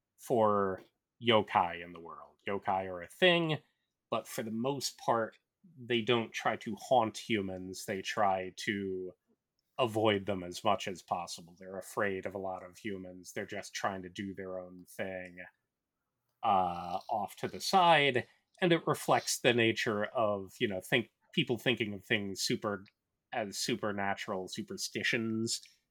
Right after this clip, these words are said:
uh, instead of a world that's filled with magic and other stuff. So she tries to, uh,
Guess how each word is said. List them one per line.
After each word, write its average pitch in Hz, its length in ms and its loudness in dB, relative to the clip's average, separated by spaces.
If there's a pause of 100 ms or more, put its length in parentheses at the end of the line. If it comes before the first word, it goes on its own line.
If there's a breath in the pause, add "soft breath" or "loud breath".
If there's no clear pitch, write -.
(420)
uh, 98 540 4 (300)
instead 127 360 2
of 107 100 2
a 107 60 2
world 98 420 -2
that's 92 180 -10
filled 98 280 -4
with 95 160 -6
magic 92 440 -6
and 90 100 -16
other 82 260 -20
stuff. - 400 -12 (300)
So 98 600 -6 (460)
she - 240 2
tries 135 440 4
to, 117 580 4 (600)
uh, 104 520 0